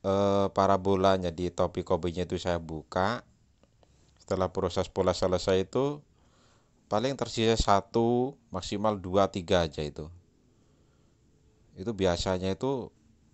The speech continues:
lima sampai sepuluh ya, sepuluh gabah itu yang dibilang las itu, dari, itu sangat mengganggu sekali ya.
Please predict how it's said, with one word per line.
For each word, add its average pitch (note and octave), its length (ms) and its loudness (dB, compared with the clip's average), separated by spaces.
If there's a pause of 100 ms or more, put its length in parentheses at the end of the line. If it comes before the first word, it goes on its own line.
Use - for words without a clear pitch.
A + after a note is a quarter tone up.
(1200)
lima F2 340 -2
sampai F2+ 240 -4
sepuluh G#2 480 -2
ya, D2 140 -6
sepuluh E2+ 800 -4 (720)
gabah E2+ 400 0
itu G#2 160 -4
yang F#2+ 80 -2
dibilang E2 480 -4
las E2 160 -6
itu, G2+ 240 -6
dari, E2+ 320 -4
itu A2+ 240 -8
sangat F#2+ 240 -4
mengganggu F2+ 400 -4
sekali E2+ 480 0
ya. D2+ 80 -10